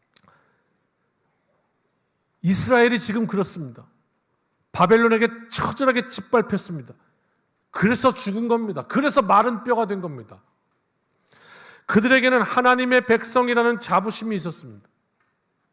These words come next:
우리와 이스라엘과 많이 닮았습니다. 남과 북, 이것도 닮았고, 포로로 있던 것도, 식민했던 것도 닮았고,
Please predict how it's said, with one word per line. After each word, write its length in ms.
우리와 560
이스라엘과 480
많이 400
닮았습니다. 640
남과 380
북, 260
이것도 240
닮았고, 580
포로로 720
있던 340
것도, 500
식민했던 720
것도 200
닮았고, 560